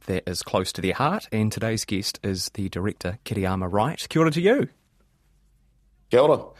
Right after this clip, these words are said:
Speaker 2: Kia ora,
Speaker 1: Um,
Speaker 2: Emil, o tēnā koutou.
Speaker 1: Before we get to your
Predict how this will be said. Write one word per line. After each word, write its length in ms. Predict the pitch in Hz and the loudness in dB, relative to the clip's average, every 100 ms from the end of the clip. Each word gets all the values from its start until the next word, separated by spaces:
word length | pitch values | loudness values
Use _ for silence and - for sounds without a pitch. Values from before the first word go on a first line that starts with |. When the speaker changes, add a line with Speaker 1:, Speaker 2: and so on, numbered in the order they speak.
| - - - | -20 -8 4
Speaker 2:
Kia 80 | 170 | 6
ora, 240 | 120 113 | 8 4
Speaker 1:
Um, 40 | 113 | 4
Speaker 2:
Emil, 220 | 131 139 | 2 2
o 120 | 120 | 0
tēnā 280 | 113 123 113 - _ _ - | 0 0 0 -4 _ _ -8
koutou. 180 | 151 - - _ _ - | -8 -8 -16 _ _ 0
Speaker 1:
Before 440 | 165 - 226 262 | 0 2 2 4
we 100 | 277 | 2
get 260 | 147 160 - | 2 0 0
to 120 | - | -4
your 460 | 147 135 117 104 | 2 4 6 4